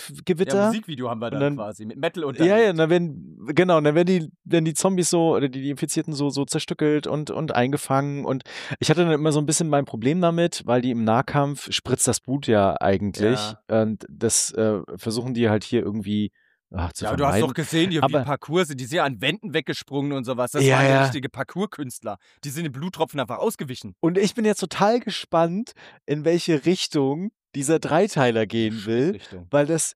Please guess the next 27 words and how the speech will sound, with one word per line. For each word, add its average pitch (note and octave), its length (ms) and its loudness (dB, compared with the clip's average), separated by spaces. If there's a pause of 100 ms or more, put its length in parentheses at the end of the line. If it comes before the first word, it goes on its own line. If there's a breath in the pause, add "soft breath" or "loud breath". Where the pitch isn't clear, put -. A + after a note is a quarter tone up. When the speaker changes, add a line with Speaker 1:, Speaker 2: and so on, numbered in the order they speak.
(220 soft breath)
Speaker 2:
weil E3 180 4
das F3+ 200 0
ja F#3 120 2
so D3+ 180 0
völlig G3 680 0
drüber F3+ 680 2
ist F3+ 280 2
und C#3+ 180 -6
wir D#3 140 2
jetzt - 240 -2
plötzlich F3 560 0
dann D#3+ 480 0
so D3+ 300 0
in D#3 80 -2
diesem C3+ 400 -4
Zombie-Trash-Bereich D3+ 1800 0
Speaker 1:
Ja, A2+ 60 0
voll. G#2+ 140 0
Speaker 2:
angekommen G#2 640 -2
sind. G#2+ 300 0
Speaker 1:
Voll. G#2 320 -4 (560 loud breath)
Speaker 2:
Und C#3+ 380 2 (180)
ich, E3 200 -2
ich - 200 -2
muss A3 140 0
gestehen, G3 580 -2
die, C#3 160 -4